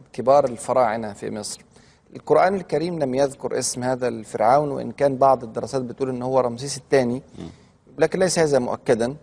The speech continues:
Speaker 1: والاستناد لأن هو رمسيس الثاني أن أولًا هو الأول من ادعى الألوهية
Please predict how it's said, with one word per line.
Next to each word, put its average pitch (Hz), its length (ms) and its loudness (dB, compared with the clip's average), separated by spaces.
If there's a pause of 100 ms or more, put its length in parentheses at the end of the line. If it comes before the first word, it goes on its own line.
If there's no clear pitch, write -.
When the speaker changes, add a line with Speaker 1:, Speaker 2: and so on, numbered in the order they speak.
(160)
Speaker 1:
والاستناد 131 1600 2
لأن 123 240 0
هو 143 100 2
رمسيس 135 360 -4
الثاني 147 360 -2
أن 123 180 -6
أولًا 127 600 0
هو 131 460 -2
الأول 113 680 0
من 113 200 -6
ادعى 127 320 2
الألوهية 117 560 -6